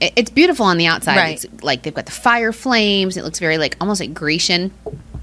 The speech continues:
Speaker 2: I
Speaker 1: And then
Speaker 2: love
Speaker 1: you,
Speaker 2: it.
Speaker 1: you walk in and I was kinda like, "Oh," I, I was like, "This isn't what I expected." But then we sit down. Honestly, the best, one of the best meals, best
Speaker 2: Really?
Speaker 1: service.
Speaker 2: That's amazing.
Speaker 1: They're known for their really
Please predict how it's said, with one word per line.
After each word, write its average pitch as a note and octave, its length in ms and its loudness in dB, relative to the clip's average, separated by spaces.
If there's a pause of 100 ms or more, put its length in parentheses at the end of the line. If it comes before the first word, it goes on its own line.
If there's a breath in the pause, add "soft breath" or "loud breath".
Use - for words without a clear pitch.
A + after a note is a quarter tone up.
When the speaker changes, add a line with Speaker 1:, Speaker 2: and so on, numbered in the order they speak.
(160)
Speaker 2:
I - 60 -2
Speaker 1:
And G3+ 80 4
then G3 120 6
Speaker 2:
love - 120 0
Speaker 1:
you, - 60 -18 (100)
Speaker 2:
it. G3 80 -2
Speaker 1:
you G3 100 2
walk F#3+ 300 2
in G#3+ 180 2
and E3 100 0
I D#3+ 60 2
was D#3+ 140 -4
kinda E3 180 -4
like, D#3+ 300 -2 (360 loud breath)
"Oh," - 300 2
I, F3+ 180 0
I C#3 140 0
was G#3+ 140 -4
like, G3 160 -2
"This B3+ 180 -2
isn't F#3+ 180 -2
what D#3+ 120 -2
I E3 60 2
expected." E3+ 600 -2
But E3+ 220 0
then F3+ 320 0 (240)
we G3 100 -2
sit A3 120 -4
down. A3 220 0 (220)
Honestly, C4 560 0 (460)
the G3+ 80 0
best, F#3 540 -2 (200)
one G#3+ 140 0
of G3+ 40 0
the F#3+ 60 2
best F3+ 380 0
meals, F#3 400 0
best F3+ 240 2
Speaker 2:
Really? G3 140 4 (200)
Speaker 1:
service. - 0 -
Speaker 2:
That's A3+ 320 4
amazing. A3+ 560 0
Speaker 1:
They're G#3+ 140 4
known G3+ 460 2
for G#3 180 -2
their F3+ 180 4
really G#3 680 0